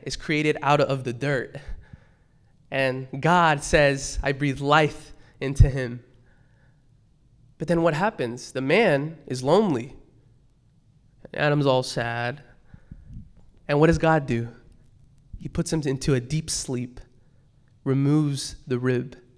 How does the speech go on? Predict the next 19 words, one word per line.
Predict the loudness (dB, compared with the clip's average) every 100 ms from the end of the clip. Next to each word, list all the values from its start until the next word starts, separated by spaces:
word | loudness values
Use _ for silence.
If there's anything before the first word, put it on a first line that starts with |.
| _ _ _ _ _ _ _ _
the | -10
source, | -4 -2 -2 -8 -12 -16 -16 _ _ _ _ _ _ _ _ _ _
and | -10 -6
creates | -4 -2 -4 -10 -8
woman | -2 0 -2 -6 -16 -20 _ _
for | -4 -2
him. | 0 -4 -8 -18 -20 _ _ _ _ _ _ _ _ _
Now, | 6 8
do | 6
we |
get | 6 6 6
from | 4
that | 4 4
story | 2 6 8 6 4 -4 -20 _ _
that | -4 -4
man | 2 4 4 4 0 -6 -12 -20 _ _ _ _ _ -6
is | -4
submissive, | -2 -2 0 0 0 -2 -2 -14 -20 _ _ _
sorry, | -6 -2 -2 -6